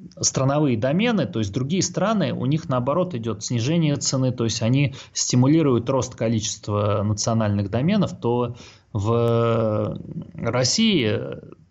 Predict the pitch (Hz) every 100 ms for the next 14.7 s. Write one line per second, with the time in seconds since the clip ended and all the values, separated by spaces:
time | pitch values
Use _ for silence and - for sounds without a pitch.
0 | - - - - - 170 147 120 135 123
1 | 113 104 107 104 107 107 104 104 104 117
2 | 120 123 104 110 - 185 160 - 107 127
3 | 127 107 117 120 120 113 107 113 110 107
4 | 101 - - - - 110 98 123 139 -
5 | 117 - 113 110 110 110 107 104 113 123
6 | 123 - 117 113 - 120 110 185 247 -
7 | - - - 185 190 175 - - 147 151
8 | 156 165 165 - 117 - 151 - 113 123
9 | 117 107 101 - - - - 117 110 139
10 | - 156 185 214 - 151 180 160 131 156
11 | 151 131 135 151 135 127 - - 139 143
12 | 208 180 - 120 104 147 160 131 - -
13 | 135 131 101 95 110 - 120 120 113 120
14 | 101 - 110 135 196 196 -